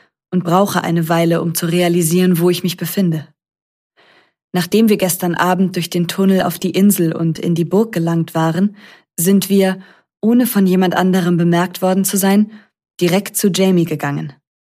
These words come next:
Da es schon so spät gewesen war, waren die Flure menschenleer.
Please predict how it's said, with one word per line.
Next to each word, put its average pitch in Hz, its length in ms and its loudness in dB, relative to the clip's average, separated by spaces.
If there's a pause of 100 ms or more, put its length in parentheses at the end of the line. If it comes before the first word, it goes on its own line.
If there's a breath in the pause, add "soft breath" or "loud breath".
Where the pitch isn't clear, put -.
(180)
Da 185 160 2
es 180 140 -2
schon 190 200 2
so 180 80 2
spät 226 360 -2
gewesen 170 440 0
war, 180 200 0 (440 loud breath)
waren 170 320 -2
die 170 80 0
Flure 185 380 2
menschenleer. 175 720 0